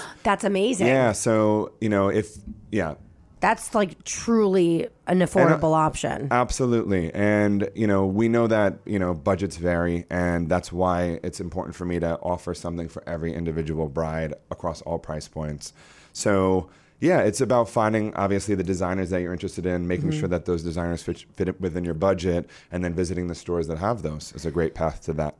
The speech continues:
Speaker 1: Now, speaking of budget, a lot of our audience was asking questions about alteration. So it's like you have this dress, it's gonna cost, like, I mean, uh,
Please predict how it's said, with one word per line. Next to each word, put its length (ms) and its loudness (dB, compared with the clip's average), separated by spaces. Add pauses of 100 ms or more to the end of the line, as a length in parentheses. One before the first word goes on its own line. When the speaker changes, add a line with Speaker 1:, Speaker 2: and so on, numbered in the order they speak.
(140)
Speaker 1:
Now, 140 4
speaking 320 2
of 80 -2
budget, 460 2
a 100 4
lot 580 4
of 120 2
our 120 6
audience 300 4
was 80 0
asking 240 2
questions 340 2
about 260 2
alteration. 580 0
So 100 4
it's 80 2
like 100 2
you 80 4
have 140 4
this 160 0
dress, 260 2
it's 160 -4
gonna 160 2
cost, 380 2
like, 260 4
I 60 2
mean, 480 4
uh, 80 4